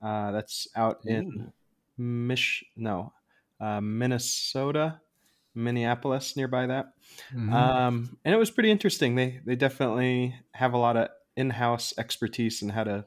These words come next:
Speaker 1: manufacture things, and it was fun to see it all. So I'll be making a video about that.
Speaker 2: Cool. Is that, is they have, I, I assume they have a, a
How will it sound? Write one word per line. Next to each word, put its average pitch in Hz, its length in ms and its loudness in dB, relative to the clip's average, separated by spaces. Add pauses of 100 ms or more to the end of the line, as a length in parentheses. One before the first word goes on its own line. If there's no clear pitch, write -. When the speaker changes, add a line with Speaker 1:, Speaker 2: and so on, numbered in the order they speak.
Speaker 1:
manufacture 110 580 -2
things, 101 320 -6
and 107 60 -8
it 101 100 -8
was - 100 -12 (200)
fun 127 120 -4
to 110 60 -4
see 120 200 -2
it 107 100 0
all. 101 260 -4 (400)
So - 100 -10
I'll 120 60 -2
be 123 80 -2
making 120 280 0
a 110 60 0
video 110 260 0
about 104 280 -4
that. 98 320 -4 (400)
Speaker 2:
Cool. 180 340 -2 (1120)
Is 139 160 4
that, 143 180 6
is 135 360 2
they 123 180 4
have, 117 180 4
I, 123 240 0
I 123 120 2
assume 120 260 0
they 113 80 0
have 110 160 -2
a, 135 260 -10
a 110 420 -2